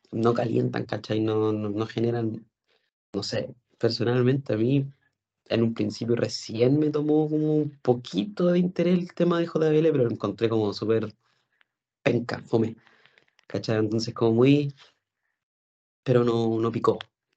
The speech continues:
Pero el único problema es eso, el tema de la continuidad de las cosas. Pero nada que hacerle. Así que espero que no lo echen,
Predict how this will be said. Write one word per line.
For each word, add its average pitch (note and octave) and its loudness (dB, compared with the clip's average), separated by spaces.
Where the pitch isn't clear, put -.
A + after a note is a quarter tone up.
Pero A2+ 2
el A#2 0
único E3 4
problema E3 0
es F3+ -2
eso, - -4
el - -6
tema C3 0
de C#3 0
la C3+ 0
continuidad A2+ -2
de C3 -4
las C3 -8
cosas. A2+ -6
Pero A#2+ 2
nada B2 -4
que A#2+ -2
hacerle. A2 -6
Así A#2 -8
que A2 -2
espero A#2+ 0
que B2 2
no A#2+ 2
lo A2 -2
echen, - -6